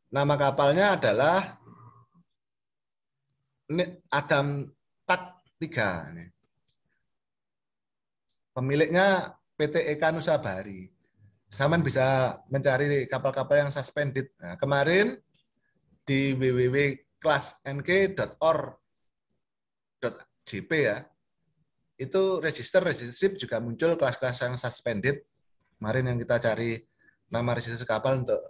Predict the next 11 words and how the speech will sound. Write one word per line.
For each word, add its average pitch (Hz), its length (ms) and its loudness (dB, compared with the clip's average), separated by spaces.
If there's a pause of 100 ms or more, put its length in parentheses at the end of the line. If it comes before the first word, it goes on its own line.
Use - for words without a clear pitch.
(180)
pembanding 117 600 -2
untuk 107 320 -6 (720)
ukuran 127 320 -2
utama 120 240 -2
kapal 113 320 0
ya, 120 240 0 (320)
itu 101 120 -4
ada 120 160 0
yang 113 160 -2
suspended. 120 520 0
Tapi 220 400 0